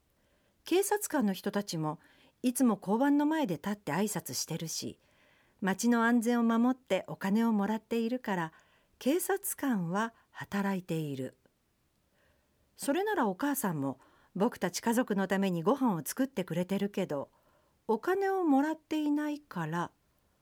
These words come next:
働いていない？給食センターの人たちは僕たちに美味しくて栄養たっぷりの食事を作ってるけど、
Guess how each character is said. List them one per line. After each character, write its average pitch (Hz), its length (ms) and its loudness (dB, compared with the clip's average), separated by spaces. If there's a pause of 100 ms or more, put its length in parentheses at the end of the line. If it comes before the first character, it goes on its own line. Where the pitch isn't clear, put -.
(120)
働 294 560 -2
い 277 60 -4
て 277 180 -2
い 190 160 0
な 214 220 0
い？ 277 180 0 (2000)
給 370 180 4
食 415 220 -2
セ 403 160 2
ン 381 60 -2
タ 269 100 2
ー 208 60 2
の 165 100 0
人 - 180 -6
た 202 140 -2
ち 160 160 -6
は 139 180 -2 (380)
僕 208 240 0
た 208 120 2
ち 196 120 -4
に 175 140 2
美 185 40 0
味 220 120 2
し - 100 -6
く 220 120 -2
て - 300 -4
栄 185 220 4
養 214 160 4
た 233 120 -2
っ 226 140 -6
ぷ 339 60 0
り 349 80 6
の 262 100 4
食 196 300 -2
事 185 120 -2
を 208 120 0
作 - 200 -4
っ - 40 -6
て - 180 -2
る 220 120 -2
け 185 180 -4
ど、 180 280 0